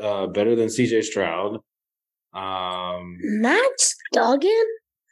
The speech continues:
Speaker 2: Okay, now I want Michigan to whip their butt.
Speaker 1: Yeah, though, that's that, you know, that you bring up a good point. How do you feel about voting for college football's preeminent player, the best player in college football? How do you feel about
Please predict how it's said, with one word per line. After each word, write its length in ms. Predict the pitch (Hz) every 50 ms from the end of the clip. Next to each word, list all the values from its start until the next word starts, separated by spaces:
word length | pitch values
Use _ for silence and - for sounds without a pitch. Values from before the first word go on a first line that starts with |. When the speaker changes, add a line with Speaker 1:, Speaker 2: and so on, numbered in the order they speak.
| _ _ _ _ _ _ -
Speaker 2:
Okay, 320 | 285 285 - - - 226
now 200 | 226 214 240 262
I 160 | 311 349 349 330
want 400 | 285 269 269 254 247 254 254 - _ _ _ _ _ _ _
Michigan 540 | - 269 269 269 262 - 262 233 233 220 220
to 140 | - - 226
whip 340 | 208 214 226 247 262 262 262 269 - _ _ -
their 280 | 240 240 240 240 233 208
butt. 380 | 202 208 233 202 - - - - _ - _ _ _
Speaker 1:
Yeah, 400 | - 107 92 92 92 92 90 90 92
though, 360 | 98 95 98 98 98 101 101 98
that's 260 | 107 113 127 127 117 -
that, 260 | 139 139 147 139 156
you 80 | 170 196
know, 180 | 214 208 196
that 220 | 156 139 151 147 151
you 80 | 151
bring 160 | 151 170 180 175
up 100 | 147 143
a 60 | 135
good 200 | 139 135 127 127
point. 240 | 131 127 107 98 98
How 100 | 123 131
do 60 | 143
you 60 | 147
feel 240 | 143 143 143 135 131
about 380 | 127 123 120 117 107 110 104 104
voting 400 | 113 113 113 117 117 117 113 113 -
for 420 | 110 104 101 98 98 98 95 92 95 - - - - - - _ _
college 380 | - 127 110 107 107 104 107
football's 800 | - - 113 - 101 104 98 95 95 95 90 - - - - - - - - - - - _ _ _
preeminent 600 | - - 127 123 123 120 120 117 110 104 101 101 -
player, 580 | - 113 101 92 85 82 82 87 90 90 - _ _
the 80 | 104 95
best 280 | 95 117 120 117 -
player 300 | - 123 110 104 101 101
in 60 | 101 98
college 220 | 101 98 90 -
football? 160 | - 95 90
How 60 | 104 117
do 40 | 123
you 60 | 123
feel 160 | 127 139 123
about 360 | 113 113 107 107 107 - -